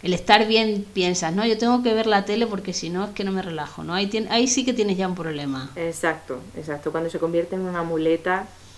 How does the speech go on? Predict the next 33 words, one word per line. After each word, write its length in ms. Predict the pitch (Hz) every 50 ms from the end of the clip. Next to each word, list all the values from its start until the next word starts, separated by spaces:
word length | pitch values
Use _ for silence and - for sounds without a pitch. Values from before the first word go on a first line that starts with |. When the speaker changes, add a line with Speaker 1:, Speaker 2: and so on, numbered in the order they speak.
| - -
Speaker 2:
que 80 | 165 151
te 100 | - 151
está 240 | - - 156 151 151
quitando 460 | - 165 160 151 147 147 147 151 156
la 140 | 156 156 139
libertad. 580 | 135 135 127 127 123 123 - - 151 151 151 - - - - - - - - - - - - - -
Y 320 | - - - - 151 147 151
cuando 260 | - 170 165 170 170 170
necesitas 600 | 170 185 180 - 180 185 220 208 254 254 247 254
algo, 340 | 277 302 285 226 208 277 - - - -
es 120 | - - - - - -
porque 280 | 196 190 196 - 175 170
no 200 | 170 165 170 170
eres 240 | 165 160 160 156 156
libre 380 | 165 160 160 160 156 151 147 151
de 100 | 156 156
ese 200 | 156 - - 143
algo, 340 | 151 - - - - - 147
¿no? 240 | 147 - - - 202
Speaker 1:
Ahí 260 | 185 175 170 165 165
está. 280 | 160 151 - - - 156
Speaker 2:
Si 100 | - 143
lo 160 | 147 147 147
necesitas. 680 | 151 147 147 147 151 151 - - 151 143 - 139 139 135 -
Y 140 | - 156 147
hay 140 | 143 143 151
que, 300 | 147 - 160 160 156 156 - -
hay 160 | 147 156 160
que 120 | 160 185 170
mirar 300 | 170 160 156 151 147 151
entonces 400 | 151 151 147 143 147 156 156 160
ese 100 | - 147
hábito. 300 | 135 131 135 135 - 143